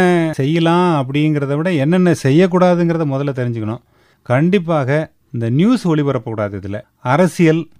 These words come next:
இருக்கக்கூடாது. அதாவது திருத்தலங்களுடைய இது, அதாவது ஒரு கோவில் கும்பாபிஷேகம், இல்ல ஒரு சர்ச்சில் ஒரு விசேஷம்,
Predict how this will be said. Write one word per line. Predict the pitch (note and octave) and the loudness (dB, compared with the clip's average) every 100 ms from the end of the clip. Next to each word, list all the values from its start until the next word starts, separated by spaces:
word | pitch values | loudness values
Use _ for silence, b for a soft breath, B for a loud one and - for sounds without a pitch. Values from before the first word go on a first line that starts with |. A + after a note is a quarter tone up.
| _ _ - | _ _ -8
இருக்கக்கூடாது. | B2 B2+ A#2 G#2+ F#2+ G2+ G#2+ _ _ _ _ - | -6 -6 -6 -6 -6 -8 -10 _ _ _ _ -12
அதாவது | B2+ C#3 D3+ E3 D#3+ C#3+ | -6 -2 0 2 0 0
திருத்தலங்களுடைய | F3+ F3+ F3+ D#3+ D3+ C#3 C#3 C3 C3 B2 B2 | 2 2 2 2 2 0 -2 0 0 0 0
இது, | A#2+ B2+ B2+ - _ | 0 -2 -2 -6 _
அதாவது | A#2+ B2 B2+ C3 | -6 -2 0 0
ஒரு | B2 | -2
கோவில் | A#2+ C3+ C3+ B2+ C3+ | 0 0 2 0 -2
கும்பாபிஷேகம், | - B2+ B2+ B2 A2 A2+ A2 A#2+ A#2+ b b - | -4 -2 0 0 -2 -6 -4 -6 -8 b b -8
இல்ல | C3 | -2
ஒரு | C3 B2 | -2 -2
சர்ச்சில் | - C3+ B2 E3 D3 | -2 -4 -2 -2 0
ஒரு | B2 A2+ | -2 -4
விசேஷம், | G#2+ C3 A#2 A#2+ | -4 -4 -4 -4